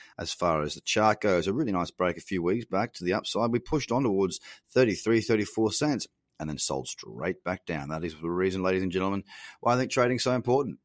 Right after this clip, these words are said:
Knowing when to get in and having an ability to trail your stops based on what the chart's telling you is going to help your, not just trading, but also hold a portfolio. So it's a really, really valuable skill. Litecoin's at fifty-four dollars and sixteen cents, down two point five eight percent currently.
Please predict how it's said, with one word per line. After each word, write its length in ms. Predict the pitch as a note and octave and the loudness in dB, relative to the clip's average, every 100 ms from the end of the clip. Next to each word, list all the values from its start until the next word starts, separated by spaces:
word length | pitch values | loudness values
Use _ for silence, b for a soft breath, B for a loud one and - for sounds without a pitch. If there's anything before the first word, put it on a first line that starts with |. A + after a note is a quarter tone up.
| - | -8
Knowing 320 | F#2+ G2+ F#2+ | -4 -4 -4
when 220 | E2+ G2 | -2 -2
to 60 | A2 | -2
get 160 | C3+ | 0
in 180 | D3+ E3 | 0 -2
and 140 | G#2+ F2 | -4 -4
having 240 | F2 F#2+ | -4 -4
an 80 | F#2 | -6
ability 380 | D#2 G#2 B2+ B2 | -4 -2 -2 -2
to 120 | D#2 _ _ _ _ _ | -6 _ _ _ _ _
trail 440 | - - B2+ D#3 D#3 | -6 2 4 6 4
your 220 | B2 A#2+ | 4 2
stops 640 | - B2 A2 - - - B B B _ | -2 0 0 -2 -10 -14 B B B _
based 460 | G#2 A#2+ B2 - - | -2 -2 -2 -8 -10
on 220 | - A#2 A#2+ | -6 -4 -4
what 140 | - | -6
the 60 | - | -6
chart's 320 | C3 A#2+ - | -4 -2 -4
telling 300 | - C3 C3 | -4 -4 -2
you 160 | F2+ - B B B - | -4 -6 B B B -14
is 80 | F2+ | -8
going 160 | G2 | -8
to 40 | F2+ | -8
help 300 | - D3+ - | -4 -4 -6
your, 480 | - F#2+ G#2+ G#2+ F#2+ - _ _ _ | -10 -6 -2 -2 -2 -6 _ _ _
not 240 | G#2+ C3+ | -8 -6
just 200 | - F3+ | -6 -6
trading, 520 | - F#3+ G3 A2 F2+ - _ | -6 -2 2 0 -2 -10 _
but 80 | F2+ | -10
also 180 | E2+ F2 | -8 -8
hold 220 | - E2+ | -8 -8
a 60 | E2 | -8
portfolio. 640 | - E2 - D#2+ D#2 C#2 | -8 -10 -6 -6 -4 -8
So 160 | - D2+ | -10 -12
it's 100 | D#2+ | -10
a 60 | |
really, 360 | D#2+ F2 F#2 F2 | -8 -4 -2 -2
really 180 | E2 D#2 | -4 -8
valuable 340 | D#2 D#2 D2 | -8 -8 -10
skill. 340 | - E2 D#2+ - _ _ _ _ _ - G#2 | -14 -10 -10 -12 _ _ _ _ _ -10 -2
Litecoin's 400 | G#2 G2+ G2 F2 | 0 0 -2 -4
at 60 | |
fifty-four 480 | - F#2+ E2+ - F2+ | -4 -8 -8 -6 -4
dollars 220 | F2+ F2 | -2 -4
and 100 | E2 | -4
sixteen 500 | - - G2 - F2+ | -6 -6 -8 -6 -6
cents, 220 | E2+ F#2 E2+ | -4 -6 -6
down 220 | F#2+ F2+ | -6 -6
two 160 | G2 | -6
point 260 | - F#2+ - | -8 -12 -14
five 320 | - F#2 F2+ | -10 -6 -6
eight 180 | F2 F2+ | -8 -12
percent 400 | - - G2+ - | -14 -12 -12 -12
currently. 320 | F2 D#2+ F2 | -10 -10 -12